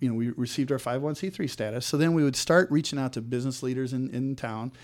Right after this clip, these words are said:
and the boys would come out, and I'd carry their briefcase. And you have two thirteen-year-olds sitting across the table from a business owner,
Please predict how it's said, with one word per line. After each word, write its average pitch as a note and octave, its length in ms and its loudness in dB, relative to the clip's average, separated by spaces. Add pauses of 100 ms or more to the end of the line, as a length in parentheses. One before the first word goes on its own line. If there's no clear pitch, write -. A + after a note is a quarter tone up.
(280)
and B2+ 560 4
the B2+ 140 2
boys C3 340 6
would E3 140 2
come B2+ 160 2
out, A2+ 260 0
and A2+ 200 0
I'd B2+ 280 -2
carry B2 200 2
their B2 100 2
briefcase. C3+ 520 0 (300)
And B2+ 340 2
you D3 120 4
have A#2+ 120 0
two G#3+ 200 4
thirteen-year-olds C#3 680 6
sitting - 160 -2
across D3 300 0
the C#3+ 60 -8
table D#3+ 280 2
from C3+ 200 0
a B2 60 0
business D#3+ 400 4
owner, B2 280 0